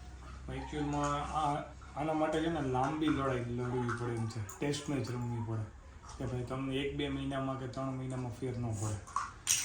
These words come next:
પાંચ છ મહિનાય થાય, નવ મહિનાય થાય. સ્ટાર્ટિંગ મેં કર્યું હતું,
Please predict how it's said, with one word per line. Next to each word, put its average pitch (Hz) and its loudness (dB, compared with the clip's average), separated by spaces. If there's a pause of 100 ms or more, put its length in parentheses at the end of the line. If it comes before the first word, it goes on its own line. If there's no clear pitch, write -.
(340)
પાંચ 131 0
છ - 0
મહિનાય 123 0
થાય, 117 -2
નવ 120 0
મહિનાય 120 0
થાય. 110 -2 (760)
સ્ટાર્ટિંગ 139 0
મેં 135 2
કર્યું 135 0
હતું, 135 0